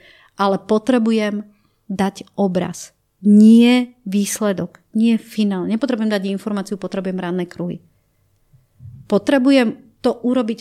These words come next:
v takom príbehu, aby si on na tom prázdnom plátne nakreslil ten obraz.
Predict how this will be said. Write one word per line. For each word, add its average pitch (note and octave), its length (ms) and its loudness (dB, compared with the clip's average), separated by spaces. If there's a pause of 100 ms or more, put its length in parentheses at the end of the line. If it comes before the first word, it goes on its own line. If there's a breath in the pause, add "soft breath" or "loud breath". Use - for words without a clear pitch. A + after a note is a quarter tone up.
v - 80 -20
takom C#4+ 400 2
príbehu, G#3+ 600 -6
aby G3+ 200 -4
si - 360 -8
on C4+ 320 2
na A3+ 160 -2
tom A3 240 -2
prázdnom B3+ 640 2
plátne G#3+ 640 -6 (880)
nakreslil G3+ 480 -4
ten G3+ 240 -4
obraz. - 480 -8